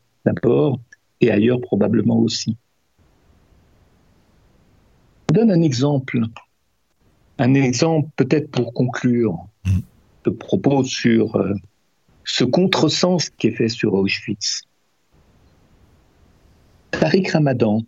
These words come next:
Speaker 1: c'était il y a longtemps, mais il ne le dit pas très différemment, différemment aujourd'hui. Il suffit de consulter YouTube pour se rendre compte.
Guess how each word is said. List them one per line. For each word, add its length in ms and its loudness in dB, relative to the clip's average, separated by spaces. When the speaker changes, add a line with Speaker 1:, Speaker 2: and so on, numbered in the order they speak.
Speaker 1:
c'était 280 -2
il 80 0
y 60 2
a 40 2
longtemps, 420 -2
mais 220 2
il 120 4
ne 80 2
le 140 4
dit 520 2
pas 140 0
très 420 -2
différemment, 600 0
différemment 680 2
aujourd'hui. 560 2
Il 200 4
suffit 600 2
de 140 4
consulter 1300 2
YouTube 400 2
pour 120 0
se 120 -2
rendre 200 0
compte. 340 0